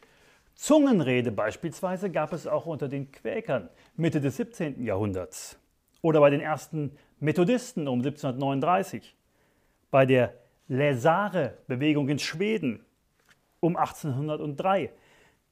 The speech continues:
bei der Irvingianischen Bewegung in England um achtzehnhundertdreißig oder bei der irischen Erweckung um achtzehnhundertachtundfünfzig und so weiter.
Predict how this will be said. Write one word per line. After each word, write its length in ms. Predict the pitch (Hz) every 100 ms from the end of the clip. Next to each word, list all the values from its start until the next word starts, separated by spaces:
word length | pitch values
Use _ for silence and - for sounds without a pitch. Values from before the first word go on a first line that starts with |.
| _ _ _
bei 140 | 135
der 220 | 135 127 - - _ _
Irvingianischen 880 | 214 202 196 170 180 208 220 - 180
Bewegung 600 | 156 143 156 143 131 104 - _ -
in 140 | 151
England 400 | 180 214 196 147
um 100 | 156
achtzehnhundertdreißig 1300 | 170 - - 165 151 165 151 131 113 139 170 180 - - _ -
oder 420 | 202 185 175 - - -
bei 180 | 139 143
der 220 | 143 135 - -
irischen 420 | 190 190 170 175
Erweckung 540 | 160 147 156 156 143 - _ _ _ _
um 180 | - 156
achtzehnhundertachtundfünfzig 1300 | 156 143 - 156 135 147 151 139 - 160 180 - 160 - _ _
und 200 | - 175
so 120 | 180
weiter. 380 | 170 170 - 120